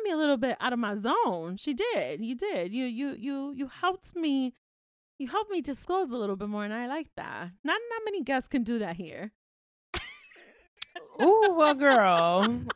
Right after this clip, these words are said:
Speaker 2: Girl, Miss, Mi-, Miss Girl. I don't know.
Speaker 1: <laughs>
Speaker 2: Um, I just like having a, I like meeting new people, having convos.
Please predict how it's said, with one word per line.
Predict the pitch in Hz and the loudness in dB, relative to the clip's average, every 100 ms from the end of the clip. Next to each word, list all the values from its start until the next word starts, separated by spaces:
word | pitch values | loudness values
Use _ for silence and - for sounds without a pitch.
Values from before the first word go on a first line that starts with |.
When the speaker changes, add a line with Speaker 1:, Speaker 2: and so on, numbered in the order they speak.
| - - - 202 | -10 -18 -12 0
Speaker 2:
Girl, | 220 269 269 | 4 6 6
Miss, | 240 247 - | 4 2 2
Mi-, | 226 | 2
Miss | 202 226 262 | 4 2 4
Girl. | 247 240 185 175 180 185 190 | 6 6 6 4 0 -2 2
I | 233 | 2
don't | 254 | 4
know. | 262 220 190 196 | 2 -2 -4 -10
Speaker 1:
<laughs> | - 180 | -6 -2
Speaker 2:
Um, | 180 180 185 | 0 0 2
I | 185 | 2
just | 208 226 | 2 4
like | 226 220 | 4 6
having | 220 202 208 | 2 2 0
a, | 196 196 185 _ _ | 0 -2 -4 _ _
I | 214 | 0
like | 214 214 | 2 2
meeting | 214 202 | -2 -2
new | 202 | -2
people, | 202 202 208 | 0 0 0
having | 208 190 190 | -2 -2 -2
convos. | 185 185 175 170 165 | -2 -2 -2 -4 -6